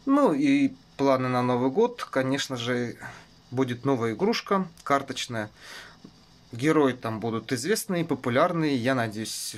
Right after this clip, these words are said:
вам это понравится. И будем вместе с вами играть и смотреть. Ну и Criminal Case Pacific Bay мы обязательно пройдём. Ну вот так вот, такие вот дела по поводу канала.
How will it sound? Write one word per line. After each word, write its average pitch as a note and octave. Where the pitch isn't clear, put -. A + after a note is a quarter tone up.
вам A2+
это G#2+
понравится. D3+
И B2+
будем B2
вместе A#2
с -
вами A2
играть E3+
и C3+
смотреть. -
Ну A#2+
и B2
Criminal A2+
Case A#2
Pacific -
Bay C#3+
мы B2
обязательно G#2
пройдём. F#2+
Ну F3+
вот B3+
так G#3
вот, G3+
такие D3
вот D#3
дела G3
по A#2
поводу A#2+
канала. F3